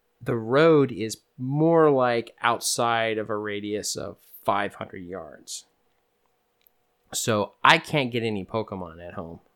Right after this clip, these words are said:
I literally would have to go up the road and walk out of my house, and maybe I'd start running into Pokemon into my community, but I don't get any of these benefits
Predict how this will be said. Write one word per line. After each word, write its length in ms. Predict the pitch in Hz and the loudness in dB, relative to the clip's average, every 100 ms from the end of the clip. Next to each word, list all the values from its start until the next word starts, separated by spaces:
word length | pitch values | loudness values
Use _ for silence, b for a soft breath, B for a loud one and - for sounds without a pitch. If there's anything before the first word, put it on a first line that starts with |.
| - | -6
I 100 | 107 | -4
literally 340 | 117 113 110 | -4 -4 -6
would 160 | 101 98 | -8 -8
have 300 | 101 98 - | -8 -8 -10
to 220 | 107 95 | -12 -12
go 280 | 92 107 98 | -6 -4 -2
up 200 | 101 - | -2 -4
the 100 | 110 | -4
road 340 | 104 104 104 | -2 -4 -4
and 120 | 98 92 | -6 -6
walk 260 | 90 - | -8 -6
out 120 | 98 | -8
of 80 | 92 | -10
my 80 | 87 | -8
house, 440 | 117 113 110 107 | -2 0 0 -4
and 140 | 107 98 _ _ _ _ _ _ _ _ 123 | -8 -12 _ _ _ _ _ _ _ _ -4
maybe 580 | 123 135 143 131 123 | 0 4 6 6 4
I'd 160 | 110 104 | 2 0
start 240 | - 107 | -2 -2
running 300 | 101 101 98 | -2 -6 -8
into 140 | 98 101 | -10 -8
Pokemon 500 | 113 104 101 95 95 | -6 -4 -6 -10 -10
into 180 | 92 107 | -10 -10
my 200 | 98 95 | -8 -10
community, 640 | - 107 104 104 98 95 | -12 -10 -8 -8 -10 -12
but 340 | 95 92 - _ _ _ _ _ _ | -10 -12 -12 _ _ _ _ _ _
I 100 | 123 | 0
don't 180 | 147 135 | 2 2
get 120 | 131 | 2
any 240 | 120 117 113 | 2 0 -2
of 60 | |
these 160 | 101 101 | -4 -6
benefits 800 | 120 110 - 92 85 - - | -6 -6 -8 -10 -10 -10 -10